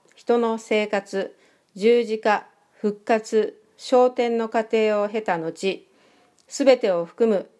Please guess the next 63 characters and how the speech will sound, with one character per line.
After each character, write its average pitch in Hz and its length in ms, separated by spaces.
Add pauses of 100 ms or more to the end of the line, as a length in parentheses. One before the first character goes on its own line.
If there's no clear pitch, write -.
命 247 400
を 165 180
与 202 320
え 202 60
る 196 260 (120)
複 - 280
合 247 220
の 240 140
霊 226 180
と 277 180
な 202 120
り 170 100
ま 165 140
し 165 80
た。 - 200 (1200)
フ 277 60
ィ - 20
リ 247 140
ピ 202 240
一 240 40
章 175 340
十 226 220
九 240 240
節。 - 440 (720)
と 233 140
い 262 140
う 240 120
の 185 140
は、 220 240 (440)
あ 202 100
な 247 140
た 247 120
方 233 240
の 175 180
祈 226 220
り 277 120
求 262 240
め 247 140
る 175 120
こ 175 120
と 220 140
と、 180 300 (500)
イ 196 140
エ 285 100
ス・ - 160
キ 220 140
リ 220 140
ス 214 100
ト 214 120
の 196 180
霊 240 260
の 185 140
満 170 180
ち - 80
溢 240 280
れ 240 120
る 190 160
供 190 280
給 185 240
を 165 220
通 240 260
し 240 120
て、 - 260